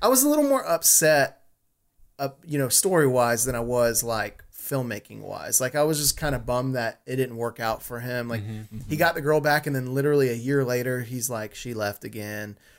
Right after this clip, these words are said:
Speaker 1: but she's doing well." Like,
Speaker 3: It, it was
Speaker 1: she
Speaker 3: almost like a
Speaker 1: needed
Speaker 3: Forrest
Speaker 1: that.
Speaker 3: Gump type vibe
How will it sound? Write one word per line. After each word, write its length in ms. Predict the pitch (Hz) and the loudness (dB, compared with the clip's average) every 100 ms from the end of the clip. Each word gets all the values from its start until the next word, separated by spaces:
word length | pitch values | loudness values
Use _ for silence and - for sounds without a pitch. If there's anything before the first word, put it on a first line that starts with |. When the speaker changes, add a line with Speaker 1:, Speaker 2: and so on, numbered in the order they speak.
| _ | _
Speaker 1:
but 140 | - 139 | -2 2
she's 220 | - 143 | 2 2
doing 280 | 139 131 113 | 2 0 0
well." 340 | 113 107 117 | -2 0 2
Like, 160 | 127 113 143 | 2 0 -2
Speaker 3:
It, 100 | - _ | -6 _
it 60 | 123 | -12
was 100 | 120 | -6
Speaker 1:
she 40 | 135 | -4
Speaker 3:
almost 220 | 151 120 | -2 -4
like 80 | 117 | -4
a 40 | |
Speaker 1:
needed 200 | 127 131 | -2 0
Speaker 3:
Forrest 220 | 117 135 | 2 2
Speaker 1:
that. 100 | 139 | 0
Speaker 3:
Gump 220 | 135 107 - | 0 -4 -8
type 240 | 95 85 | -12 -10
vibe 280 | 92 90 | -8 -8